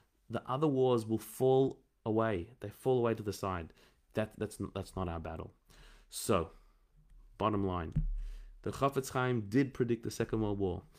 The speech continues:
He did say there'll be a third one. But the war he predicted will be a war of faith, of keeping faith. It's an ex-, in, in, internal battle that the Rebbe told us is the battle we need to fight. This is what we need to focus on. And when we do that, bring more light into our own hearts, into our own homes, into our own families, into our own,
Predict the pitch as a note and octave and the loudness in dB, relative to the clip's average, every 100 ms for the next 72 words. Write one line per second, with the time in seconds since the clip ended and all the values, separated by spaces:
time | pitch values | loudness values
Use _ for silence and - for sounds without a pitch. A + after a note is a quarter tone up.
0 | - - A2+ C3 C3+ C3+ B2 A#2+ A2+ G#2+ | -14 -4 0 0 0 0 2 2 2 0
1 | - A2 G2 F2 E2+ - - - - G2+ | 4 4 4 -2 -4 -10 -18 -10 -6 0
2 | G2+ G#2 C3 C3+ B2+ B2 - A2+ A#2+ A#2+ | 2 6 8 8 4 0 -4 -2 -2 -2
3 | G#2+ G2+ A2 - G#2 A2+ A#2 A2 - - | -4 -2 -2 0 2 4 4 0 -8 -2
4 | B2 A#2 - - - - - - G#2 - | 2 2 -2 -16 -20 -20 -20 -12 -10 -4
5 | B2+ A#2+ A2+ A#2+ G#2 - - A2 G2+ - | -4 -2 -4 -2 -2 -2 -2 -2 -2 -2
6 | B2 A2+ A2+ A#2 G#2+ A#2 A2 - C#3 C#3+ | 0 0 2 0 2 2 0 2 4 4
7 | C#3+ A2+ A#2 A#2+ G#2 G2+ A2 A#2 A#2 - | 4 4 4 4 2 2 2 2 0 0
8 | A#2+ A2 - - G#2+ G2 - G2 A2 A2 | 0 0 -2 -2 -4 -4 -10 -4 -2 0
9 | G2+ G2+ F#2+ - F2 E2 - - - D3 | 0 0 -4 -6 -6 -6 -12 -18 4 4
10 | - C3+ B2 A2+ G#2 - G#2 G2+ F#2+ E2 | 6 4 4 0 -4 -4 -4 -6 -10 -12
11 | - - _ - A2 G#2 C#3 C#3 A#2 A#2 | -14 -20 _ -2 0 2 4 4 2 0
12 | A2 A2+ G#2+ B2 B2 - A#2+ - G#2 - | 2 2 4 4 2 2 0 4 4 4
13 | C3 C#3+ B2+ G#2+ E2+ - G#2 F#2+ - C3 | 4 4 4 2 -2 -4 -2 -2 0 2
14 | B2+ B2+ B2 A2 F#2+ F#2+ F#2+ A2+ B2 C3 | 2 2 2 2 0 -4 -2 0 -2 0
15 | B2+ B2 G#2 F2 - B2+ A2+ | 2 2 0 -2 0 0 0